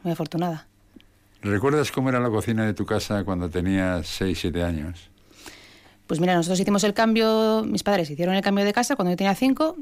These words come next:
Speaker 1: De aquella casa primera solamente recuerdo que era en Sierras Alavesas,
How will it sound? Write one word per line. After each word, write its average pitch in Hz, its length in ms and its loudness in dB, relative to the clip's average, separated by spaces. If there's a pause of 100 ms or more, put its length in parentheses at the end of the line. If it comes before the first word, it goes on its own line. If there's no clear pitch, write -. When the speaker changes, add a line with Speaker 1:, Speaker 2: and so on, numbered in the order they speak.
(580)
Speaker 1:
De 196 160 -4
aquella 220 340 2
casa 226 280 0
primera 226 340 2
solamente 202 320 0
recuerdo 202 420 0
que 175 360 -2
era 190 240 0
en 175 400 0
Sierras 202 320 0
Alavesas, 196 500 0